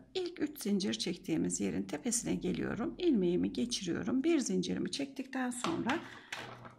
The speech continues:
ipimi kesiyorum. Ve şu şekilde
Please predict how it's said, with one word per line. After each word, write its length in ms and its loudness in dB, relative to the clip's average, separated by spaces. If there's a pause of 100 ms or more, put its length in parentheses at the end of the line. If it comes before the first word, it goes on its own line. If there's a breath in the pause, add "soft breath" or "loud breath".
(240)
ipimi 580 2 (760)
kesiyorum. 760 6 (1900)
Ve 80 -8
şu 160 -10
şekilde 840 -6